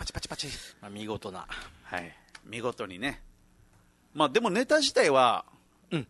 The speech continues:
Speaker 1: 割と受けてはいた。
Speaker 2: そうですね。
Speaker 1: けどやっぱりエムワンで二回戦上がるには、
Speaker 2: うん。
Speaker 1: あの笑いじゃダメなんだっていう。
Speaker 2: そうだね。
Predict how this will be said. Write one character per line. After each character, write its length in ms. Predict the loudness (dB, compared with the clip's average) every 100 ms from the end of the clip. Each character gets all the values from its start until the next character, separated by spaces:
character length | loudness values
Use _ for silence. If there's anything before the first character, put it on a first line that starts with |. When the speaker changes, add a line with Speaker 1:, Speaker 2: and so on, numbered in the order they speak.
| 0
Speaker 1:
割 300 | 2 2 -2
と 280 | 4 6 6
受 260 | 2 -4
け 20 |
て 120 | -4 -4
は 100 | -4
い 80 |
た。 180 | -6 -8 -6
Speaker 2:
そ 160 | 2 2
う 20 |
で 60 | 2
す 60 |
ね。 240 | -4 -6 -2
Speaker 1:
け 120 | -2
ど 80 | 0
や 120 | -2
っ 60 | -2
ぱ 100 | -4
り 140 | -4 -4
エ 60 |
ム 120 | -4 -2
ワ 120 | -4
ン 120 | -4
で 300 | -8 -8 -8 _
二 120 | -4
回 160 | -2 -2
戦 140 | 0
上 60 | 2
が 100 | 2
る 100 | 2
に 120 | 0
は、 200 | 2 2
Speaker 2:
う 40 | 0
ん。 20 |
Speaker 1:
あ 20 |
の 140 | 0 2
笑 220 | 4 4
い 20 | 2
じ 80 |
ゃ 20 | 0
ダ 120 | 0
メ 100 | 0
な 100 | 0
ん 40 |
だ 80 | 4
っ 40 |
て 60 | 6
い 40 |
う。 20 | 6
Speaker 2:
そ 60 |
う 20 | 2
だ 140 | -4
ね。 400 | -4 -2 -4